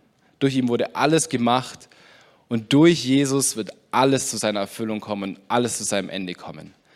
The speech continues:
Aber warum? Warum ist Jesus der Anfang und das Ende von allem? Warum ist diese Antwort eine Person?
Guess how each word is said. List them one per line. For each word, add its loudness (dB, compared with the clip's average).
Aber 0
warum? 2
Warum 0
ist 0
Jesus 0
der 0
Anfang 0
und 0
das -4
Ende -2
von -8
allem? -6
Warum 2
ist 0
diese 0
Antwort 0
eine -2
Person? -6